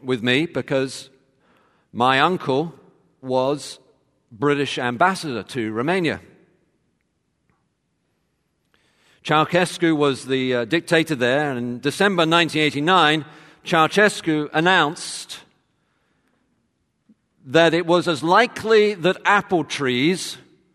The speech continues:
would bear the fruit of pears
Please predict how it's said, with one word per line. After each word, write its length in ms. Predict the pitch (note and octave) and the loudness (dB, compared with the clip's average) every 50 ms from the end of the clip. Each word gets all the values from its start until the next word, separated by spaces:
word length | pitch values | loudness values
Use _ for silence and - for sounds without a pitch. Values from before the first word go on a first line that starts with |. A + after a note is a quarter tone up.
| _ _ _ _ _ _ _ _ _ _ _ _ _ _ _ _ _ _ _ _ _ | _ _ _ _ _ _ _ _ _ _ _ _ _ _ _ _ _ _ _ _ _
would 260 | _ - D3+ D3+ A#2 - | _ -4 -4 -2 0 2
bear 460 | E3+ E3 D#3+ D#3 D#3 D3+ D#3 D3 - - - - _ - | 4 6 6 6 6 4 2 0 -4 -14 -20 -20 _ -8
the 140 | - C3+ C#3+ | -4 -2 -2
fruit 260 | - - F#3+ E3+ C#3+ | 0 2 2 2 2
of 200 | D3 C3+ - - | 0 -2 -6 -6
pears 840 | - - A#3 A3+ G3+ D3+ C3 C3+ D3 F3+ F#3 D#3+ - - - - | -4 -2 0 2 2 4 4 4 4 2 2 0 -2 -8 -10 -12